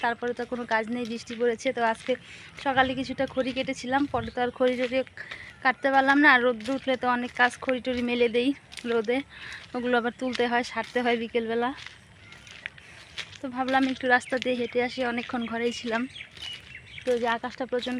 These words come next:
ডাকাডাকি করছে, আবার মনে হয় আসবে। এই তো দুই দিনে যে রৌদ্র দিয়েছে, প্রচণ্ড গরম দিয়েছে, আবার কি বর্ষা নামবে নাকি সেটাই মনে হচ্ছে। কৃষকদের কিন্তু দেখো কোনো দিকেই কিন্তু সুবিধে নেই। তো বৃষ্টি হলেও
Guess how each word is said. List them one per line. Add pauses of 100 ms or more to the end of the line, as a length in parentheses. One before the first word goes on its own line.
(140)
ডাকাডাকি
করছে,
আবার
মনে
হয়
আসবে। (560)
এই
তো
দুই
দিনে
যে
রৌদ্র (100)
দিয়েছে,
প্রচণ্ড (140)
গরম
দিয়েছে, (760)
আবার
কি
বর্ষা
নামবে
নাকি (240)
সেটাই
মনে
হচ্ছে। (2250)
কৃষকদের
কিন্তু
দেখো
কোনো (100)
দিকেই
কিন্তু (440)
সুবিধে
নেই। (520)
তো (120)
বৃষ্টি
হলেও